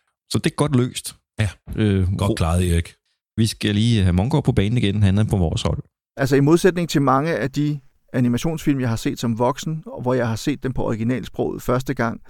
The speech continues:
Speaker 3: så stort set alle Disneys klassikere der fra trediverne, fyrrerne og halvtredserne, og til en vis grad også tresserne, dem har jeg set i de danske versioner første gang. Og det er de, altså de, de gamle, de originale, de første danske versioner, der ligesom blev lavet.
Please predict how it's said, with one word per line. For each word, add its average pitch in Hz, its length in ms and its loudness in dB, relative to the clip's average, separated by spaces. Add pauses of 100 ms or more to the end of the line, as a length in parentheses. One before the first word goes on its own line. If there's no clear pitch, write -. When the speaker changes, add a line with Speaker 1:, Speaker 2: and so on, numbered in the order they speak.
(400)
Speaker 3:
så - 160 -8
stort 143 360 0
set 147 180 2
alle 127 240 2
Disneys 139 500 -2
klassikere 120 760 -2
der 123 160 0
fra 113 280 -6
trediverne, 117 520 -2
fyrrerne 117 480 -2
og - 120 -6
halvtredserne, 117 680 -6
og - 80 -12
til 120 120 -6
en 117 100 -4
vis 127 140 -4
grad - 160 -4
også - 240 -4
tresserne, 120 460 0 (580)
dem 139 160 4
har 139 120 4
jeg 131 200 4
set - 340 -2
i 123 420 -6
de 131 60 -6
danske 120 380 -2
versioner 117 380 -2
første 117 360 -6
gang. 104 300 -8
Og - 140 -6
det 120 60 0
er 110 40 -2
de, 110 320 -8
altså 107 160 -4
de, 117 200 -8
de 131 200 -12
gamle, 135 400 0
de 147 120 -4
originale, 127 520 0
de 135 160 -6
første 143 420 0
danske 120 400 -6
versioner, 110 360 -6
der 104 120 -8
ligesom 101 260 -10
blev 107 140 -10
lavet. 110 220 -8